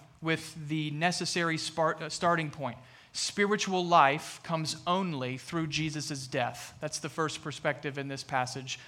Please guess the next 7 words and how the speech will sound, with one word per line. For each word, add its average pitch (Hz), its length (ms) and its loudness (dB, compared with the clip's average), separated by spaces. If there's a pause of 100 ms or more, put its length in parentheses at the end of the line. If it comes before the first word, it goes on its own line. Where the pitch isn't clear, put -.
(160)
Spiritual 180 600 2
life 143 460 4
comes 151 340 -4 (160)
only 147 640 -2 (520)
through 170 380 -2
Jesus' 151 680 -4
death. - 580 -8